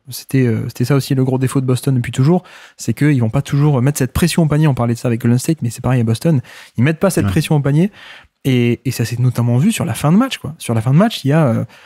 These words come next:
Speaker 1: ok, ils font des switches, ok, ils essaient de, de cibler un tel ou un tel, ils font des pick and roll, ok, mais ça se termine par des pull-ups, quoi. Et je, je trouve que plus généralement, Tatum est un peu comme ça parfois, je lui reproche, c'est-à-dire, euh, j'ai, tu vois, j'ai des souvenirs de matchs contre, euh, il y a une semaine contre Cleveland,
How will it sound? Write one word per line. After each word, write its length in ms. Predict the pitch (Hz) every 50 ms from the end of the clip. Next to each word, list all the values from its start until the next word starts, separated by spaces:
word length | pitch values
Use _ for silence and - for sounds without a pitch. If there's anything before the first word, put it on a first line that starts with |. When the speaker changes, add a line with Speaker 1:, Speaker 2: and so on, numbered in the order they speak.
| - _ _ -
Speaker 1:
ok, 200 | - - - -
ils 100 | 160 156
font 140 | - - 123
des 100 | 123 123
switches, 360 | 117 - 180 190 202 185 -
ok, 120 | 123 -
ils 240 | 147 151 147 131 120
essaient 160 | 120 113 139
de, 200 | 127 113 113 110 - - - - _ -
de 60 | 123
cibler 480 | 117 - - 143 131 135 139 143 143
un 100 | 139 127
tel 220 | 123 - 147 135 131
ou 80 | 123
un 80 | 117 120
tel, 240 | - 156 160 170 170
ils 40 | 139
font 120 | - 127
des 80 | 117 113
pick 180 | - 131 123
and 120 | 127 123 123
roll, 180 | 135 143 143
ok, 240 | 123 110 - 135 - 214 208
mais 120 | 151 - - - - _
ça 140 | - - 123
se 60 | -
termine 280 | - 117 131 180 196 -
par 100 | 156 127
des 100 | 127 120
pull-ups, 260 | - 190 240 254 -
quoi. 160 | - 113 147 - _ _ _
Et 280 | - 135 131 123 120 117
je, 120 | 113 120 135
je 80 | 139 131
trouve 200 | - - 220 208
que 200 | - 143 123 113 - - - _ _ _ _ -
plus 140 | - 156 165
généralement, 480 | 165 175 165 165 165 175 175 165 -
Tatum 300 | - - 131 - 185 175
est 40 | 147
un 80 | 127 123
peu 120 | 143 185
comme 160 | - 196 180
ça 120 | - 180 170
parfois, 320 | - 156 - - 165 156
je 80 | 131 127
lui 80 | 131
reproche, 440 | 131 139 127 - - 147 147 139 -
c'est-à-dire, 500 | - 127 - - 127 131 139 143 127 107 - - - - - - - _ -
euh, 140 | - 110 113
j'ai, 100 | 107 107
tu 100 | - -
vois, 80 | 143
j'ai 120 | 139 123 107
des 160 | 107 104 104
souvenirs 280 | - - 131 131 131
de 60 | 120 120
matchs 160 | 131 131 -
contre, 280 | - 120 - - -
euh, 140 | 113 113 110
il 40 | 110
y 40 | 110
a 40 | 113
une 100 | 120 123
semaine 240 | - 135 135 135
contre 220 | 131 - - - 123
Cleveland, 420 | - - - 147 139 147 156 156